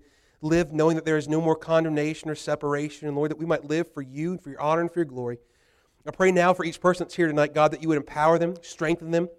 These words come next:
prepare them for the work week and for whatever's to come as they go from this place, God, that you would,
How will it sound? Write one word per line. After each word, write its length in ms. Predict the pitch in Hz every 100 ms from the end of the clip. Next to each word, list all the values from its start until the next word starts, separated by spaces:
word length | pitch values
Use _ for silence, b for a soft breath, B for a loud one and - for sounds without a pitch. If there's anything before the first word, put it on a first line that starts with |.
| _ _ -
prepare 300 | - 190 196
them 160 | 180
for 220 | 170 170
the 80 | 156
work 320 | 147 185 190
week 180 | 180 180
and 100 | 160
for 80 | 147
whatever's 400 | 147 185 170 -
to 60 | 156
come 280 | 170 175 175
as 100 | 139
they 80 |
go 160 | 143 170
from 120 | 170
this 140 | 165 -
place, 360 | 165 165 165
God, 260 | - 156 165
that 160 | 156
you 140 | 156 156
would, 160 | 147